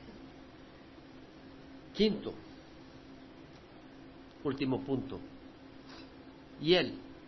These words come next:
este hombre que construyó los cimientos de Jericó y puso a la puerta de la ciudad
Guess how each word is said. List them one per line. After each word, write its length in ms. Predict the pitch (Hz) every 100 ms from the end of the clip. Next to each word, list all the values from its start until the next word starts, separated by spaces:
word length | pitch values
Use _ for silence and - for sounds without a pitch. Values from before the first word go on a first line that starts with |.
| - - - - - - -
este 240 | 127 - 147
hombre 280 | 147 143
que 100 | 135
construyó 600 | - 107 - 127 131 135 139 - - - - - - - -
los 120 | 127
cimientos 600 | - 127 139 156 135 123
de 80 | 110
Jericó 440 | 110 110 107 143 131 - - - - - - - - - - - - - -
y 40 | 117
puso 300 | - 151 143
a 20 |
la 140 | 127 113
puerta 460 | - 147 135 131
de 60 | 120
la 100 | 110
ciudad 380 | - 123 127